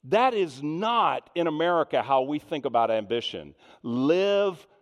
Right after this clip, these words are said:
quietly. He's saying, "Set your sights high. Dream a great dream. If you can believe it, you can achieve it. Live quietly."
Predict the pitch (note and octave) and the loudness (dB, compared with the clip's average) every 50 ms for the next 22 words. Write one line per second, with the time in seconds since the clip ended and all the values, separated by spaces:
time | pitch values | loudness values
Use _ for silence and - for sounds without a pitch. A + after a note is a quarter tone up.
0 | _ _ - - - - - D#3+ E3+ F#3 G3 G3+ G3+ F#3+ E3 D3+ - D3+ C3+ A#2+ | _ _ -20 -18 -16 -12 -2 0 2 2 4 4 4 2 2 0 -2 -2 0 0
1 | G2 E2+ D#2 - _ _ _ _ - _ - G#3 A#3+ A3+ - - A#3 G#3 F#3 E3+ | -2 -2 -6 -14 _ _ _ _ -20 _ -6 -4 -4 -4 -2 -2 0 0 0 0
2 | D#3 - - - - - - - - B3 B3+ A#3+ B3 - - G#3 A3 G#3+ G3 - | -4 -6 -10 -12 -12 -12 -4 -2 0 0 0 0 -4 -6 -4 -2 0 0 0 -2
3 | - - - A#3 G#3+ G#3 G#3 G#3 G3+ - - - - _ - - - F3 G#3+ A#3 | -4 -2 0 2 2 4 2 0 -2 -6 -14 -20 -20 _ -14 -10 -4 0 0 2
4 | A3+ A#3 A#3 A3 G3+ F3+ D#3+ C#3 A2+ F#2+ D#2+ - _ _ _ _ _ - C#3 - | 4 4 4 4 4 4 4 4 2 0 -4 -10 _ _ _ _ _ -20 -12 -6
5 | E3+ F#3 B3 C4+ C4+ C4 B3+ A#3+ A3+ G#3 F3+ F3+ - - F#3 F#3 D3 A#2 B2+ E3+ | -2 2 4 4 4 2 2 -2 -2 -4 -6 -4 -2 0 0 0 0 -2 -2 0
6 | A3+ A#3+ A#3+ A#3 A#3 G#3+ - - _ _ _ _ _ D3 B2 A2+ D#3+ F3+ F#3 A3+ | 2 4 4 4 2 2 -2 -16 _ _ _ _ _ -20 -14 -10 -6 0 4 4
7 | B3 C4 B3+ C4 B3+ A#3 G#3+ F3+ C#3+ G#2+ F2+ D#2+ - _ _ _ _ _ _ _ | 4 6 4 2 0 0 -2 -2 -4 -6 -8 -12 -18 _ _ _ _ _ _ _
8 | _ - G#3 G3+ G3+ G3+ G3+ B3 C4 C#4 C4+ - B3 A#3+ A3 D#3 G#3+ A3+ A3 A3 | _ 2 2 2 2 2 0 -2 -2 -2 -2 -2 -2 -2 0 2 2 2 2 2
9 | A3 A#3 C#4 C#4+ C4+ G#3 F3+ F#3 D#3 - - D3+ D3+ G3 B3 C4+ C4+ - - A3 | 0 0 0 0 -2 -2 -2 -2 -2 -4 -8 -10 -6 -4 -4 -4 -4 -4 -4 -2
10 | A#3 G#3 G3 F#3+ F3+ - - - - C4+ C#4+ C#4+ C4+ G#3+ E3 E3 A#2 F#2+ - - | -2 0 0 -2 -2 -4 -8 -8 -4 -2 -2 -2 -2 0 0 -2 -2 -2 -4 -12
11 | - - - - - - _ _ - - A#2+ B2 D3 F#3+ G#3 G3 F#3+ F3+ D3+ B2 | -20 -20 -20 -20 -20 -20 _ _ -14 -10 -6 -2 0 2 2 2 2 2 0 0
12 | G#2 F#2 E2+ D#2 - - _ _ _ _ _ _ _ _ _ _ _ - - - | -2 -6 -10 -16 -20 -20 _ _ _ _ _ _ _ _ _ _ _ -20 -20 -18
13 | - - G#2 G2 G2+ F#2 F2 - - - D2+ C2+ - D#2 D#2 | -14 -10 -10 -10 -10 -10 -12 -14 -16 -16 -18 -20 -20 -20 _